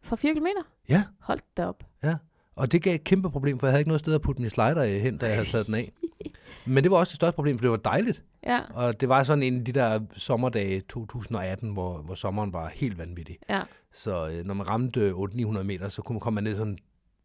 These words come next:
Speaker 2: en dyne af varm luft.
Speaker 1: Ja.
Speaker 2: Og allerede der begyndte man at svede igen.
Speaker 1: Ja.
Speaker 2: Selvom jeg kun havde shorts på.
Speaker 1: Ja, okay.
Speaker 2: Så, øh, så det kan godt, der kan være varme dage, hvor det er dejligt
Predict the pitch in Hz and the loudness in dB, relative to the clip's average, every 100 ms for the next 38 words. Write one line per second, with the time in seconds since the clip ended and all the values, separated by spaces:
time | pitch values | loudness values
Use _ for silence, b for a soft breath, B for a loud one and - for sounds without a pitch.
0 | - 104 98 - _ _ 143 135 151 151 | -16 -14 -14 -18 _ _ 6 6 6 4
1 | 110 104 98 87 87 87 - - - 95 | 0 -2 -2 -4 -6 -8 -10 -12 -6 -6
2 | - - _ _ - 113 113 117 113 127 | -6 -16 _ _ -4 0 2 2 4 2
3 | 104 104 92 85 82 92 87 85 76 - | 2 -2 -4 -8 -8 -8 -8 -10 -14 -10
4 | - 180 - _ - 135 107 98 98 90 | -6 -6 -8 _ -4 -2 0 -4 -6 -8
5 | 87 73 - - _ _ - 196 226 180 | -10 -12 -14 -18 _ _ -8 -6 -6 -10
6 | - _ _ - - - 92 82 85 87 | -12 _ _ -20 -14 -8 -8 -8 -10 -10
7 | 85 - b b b - 107 113 151 160 | -10 -12 b b b -12 -8 4 6 10
8 | 143 135 - 131 165 156 120 113 120 107 | 8 8 0 4 6 8 6 2 2 2
9 | 110 107 101 98 95 104 156 | 2 2 0 0 0 0 -2